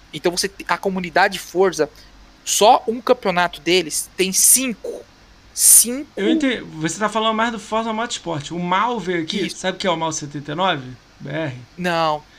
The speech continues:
Speaker 1: não
Speaker 2: É
Speaker 1: sei.
Speaker 2: um maluco aí que era
Speaker 1: Não
Speaker 2: da, da, do Mixer e foi pro Facebook. Ele era parceiro. Ele fazia desafios do Forza Horizon.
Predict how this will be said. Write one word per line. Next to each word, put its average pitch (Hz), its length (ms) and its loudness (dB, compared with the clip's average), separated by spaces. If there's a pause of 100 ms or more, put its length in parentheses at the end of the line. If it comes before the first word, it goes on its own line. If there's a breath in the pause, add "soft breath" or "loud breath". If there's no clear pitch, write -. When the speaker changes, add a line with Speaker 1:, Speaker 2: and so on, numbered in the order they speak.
Speaker 1:
não 170 100 -12
Speaker 2:
É 160 40 -10
Speaker 1:
sei. 170 140 -2
Speaker 2:
um 220 100 2
maluco 240 420 2
aí 226 140 -2
que 214 100 -2
era 208 140 2
Speaker 1:
Não 196 80 -2
Speaker 2:
da, 180 180 0
da, 165 180 -4
do 170 140 -4
Mixer 208 640 -4
e 185 60 -4
foi 160 180 -8
pro 156 100 -12
Facebook. 151 640 -6
Ele 160 120 -4
era 165 120 -2
parceiro. 160 560 -6 (440 loud breath)
Ele 170 140 2
fazia 202 340 -2
desafios 214 800 -2
do 233 80 -8
Forza 214 400 -2
Horizon. 143 480 -4